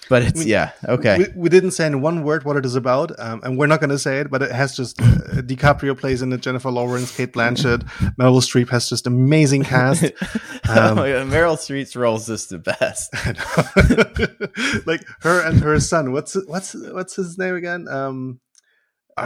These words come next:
Speaker 1: Oh, I
Speaker 2: Jonah
Speaker 1: don't
Speaker 2: Hill. Jonah Hill, right?
Speaker 1: Oh,
Speaker 2: Yeah.
Speaker 1: yeah. Oh, yeah. Jonah Hill's in it.
Speaker 2: <sighs>
Speaker 1: Yeah.
Speaker 2: It's just perfect. I mean, so, yeah, definitely, definitely an easy, easy one to watch at night. Um,
Speaker 1: Okay.
Speaker 2: and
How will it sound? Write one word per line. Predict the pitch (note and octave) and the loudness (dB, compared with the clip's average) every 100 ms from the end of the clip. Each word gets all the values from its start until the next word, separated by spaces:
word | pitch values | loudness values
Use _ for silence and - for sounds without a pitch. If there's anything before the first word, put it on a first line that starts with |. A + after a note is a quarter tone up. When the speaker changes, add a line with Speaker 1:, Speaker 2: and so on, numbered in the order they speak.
| A#2 | -4
Speaker 1:
Oh, | D3 | -2
I | |
Speaker 2:
Jonah | E3 F3+ | 2 4
Speaker 1:
don't | D#3 | 6
Speaker 2:
Hill. | D3 G2+ | 4 2
Jonah | - C#3+ | -4 -2
Hill, | C#3+ C3 | 2 0
right? | A#2+ A2 | 0 0
Speaker 1:
Oh, | D#3+ | 4
Speaker 2:
Yeah. | E3+ D#3+ | 6 6
Speaker 1:
yeah. | C3+ | 4
Oh, | D#3 | 2
yeah. | C#3 C3 | 2 0
Jonah | A#2+ A#2+ B2 | 0 -2 -2
Hill's | A#2 A2+ G#2 | -2 -4 -4
in | G#2 F2+ | -4 -2
it. | |
Speaker 2:
<sighs> | |
Speaker 1:
Yeah. | F2+ G#2+ A2 | 0 0 0
Speaker 2:
It's | A#2+ - | 0 0
just | - - | -2 -4
perfect. | - B2+ - B2+ B2 | -2 -2 -4 -8 -8
I | |
mean, | B2+ C3 | -8 -8
so, | - C3+ B2+ - - - - | -2 -2 -2 -6 -18 -20 -10
yeah, | C#3+ B2 C3 | -6 -4 0
definitely, | D#3 D3+ C#3+ C3+ B2+ A#2+ - _ | 2 4 2 2 0 -6 -10 _
definitely | C#3+ C3+ B2 B2+ B2+ | -4 0 -2 -2 -4
an | |
easy, | D3+ F3+ F3+ | 2 2 2
easy | F#3 D3+ C3+ | 2 4 4
one | B2+ | 4
to | B2+ | 4
watch | B2 B2 | 2 2
at | A#2+ | -2
night. | A2+ A2 A2 - _ - - - - _ B2 | -4 -6 -6 -12 _ -20 -18 -18 -20 _ 2
Um, | A#2 A#2 A2+ | 6 6 4
Speaker 1:
Okay. | A2+ G2+ A#2 A#2 A#2+ - _ | 4 2 2 -2 -6 -10 _
Speaker 2:
and | - C#3+ C#3 C3+ C3+ C3 B2+ | 2 4 6 6 6 4 2